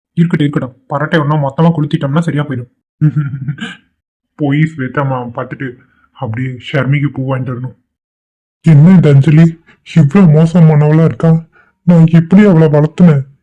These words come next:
எப்படிதான் நான் அவளை திருத்த போறேன்னு தெரியலையே. ஐயையோ,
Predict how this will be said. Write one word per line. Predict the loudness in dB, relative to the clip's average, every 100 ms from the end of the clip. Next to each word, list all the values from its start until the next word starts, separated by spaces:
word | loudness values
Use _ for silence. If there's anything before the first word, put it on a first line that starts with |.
| _ _ -2 -2
எப்படிதான் | 0 2 4 4 4
நான் | 4
அவளை | 2 0
திருத்த | -4 -2 -2
போறேன்னு | 2 4 4 2
தெரியலையே. | 2 4 4 2 0 _ _ _ _ _ _ _ 0
ஐயையோ, | 2 4 4 2